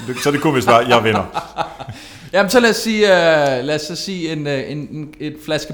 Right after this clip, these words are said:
Speaker 2: bobler.
Speaker 1: En flaske bobler. Du skylder mig en sixpack i forvejen.
Speaker 2: Ja.
Speaker 1: Godt. Skal vi gå over til Voltron?
Speaker 2: Yes.
Speaker 1: Og det er jo, øh, første afsnit af første sæson.
Speaker 2: Ja.
Speaker 1: Og det var jo en, øh, tegnefilmserie.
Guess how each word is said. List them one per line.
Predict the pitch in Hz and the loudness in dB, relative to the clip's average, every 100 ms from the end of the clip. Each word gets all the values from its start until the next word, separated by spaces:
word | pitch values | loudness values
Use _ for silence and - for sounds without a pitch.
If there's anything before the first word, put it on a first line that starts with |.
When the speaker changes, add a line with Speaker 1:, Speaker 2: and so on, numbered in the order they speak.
| - | -6
Speaker 2:
bobler. | 104 - 117 - - | -6 -6 -16 -16 -16
Speaker 1:
En | 120 | -6
flaske | 143 131 | -6 -6
bobler. | 101 101 95 87 | -2 -2 -2 -8
Du | |
skylder | 107 151 151 | -4 -2 -2
mig | |
en | 113 | -2
sixpack | 127 123 113 | -4 -4 -4
i | 101 | -4
forvejen. | 101 92 85 80 - | -4 -4 -6 -10 -10
Speaker 2:
Ja. | 120 - - - | -10 -10 -20 -16
Speaker 1:
Godt. | - - _ - - - - - _ _ | -16 -16 _ -20 -20 -20 -20 -20 _ _
Skal | - 143 | -4 2
vi | |
gå | 160 | 4
over | 170 | 4
til | 170 139 | 2 2
Voltron? | 156 185 180 151 117 90 73 - | 2 2 2 2 2 -2 -8 -8
Speaker 2:
Yes. | 180 185 - - - - | -8 -8 -12 -18 -20 -18
Speaker 1:
Og | 92 | -12
det | 131 135 | -8 -8
er | |
jo, | 127 113 101 95 | -6 -6 -6 -6
øh, | 95 92 85 | -8 -8 -6
første | 147 165 | -6 -2
afsnit | 151 151 143 - - | -2 -4 -10 -10 -6
af | 110 127 - | -6 -6 -8
første | 113 - 98 | -10 -10 -16
sæson. | 107 113 123 151 - _ _ - | -12 -8 -8 -10 -18 _ _ -12
Speaker 2:
Ja. | 135 | -10
Speaker 1:
Og | 127 | -8
det | 135 | -6
var | 131 | -4
jo | 95 92 82 | -4 -6 -8
en, | 85 80 | -10 -10
øh, | 80 80 80 82 | -12 -14 -16 -16
tegnefilmserie. | - 151 196 117 117 110 | -10 -10 -6 -8 -6 -8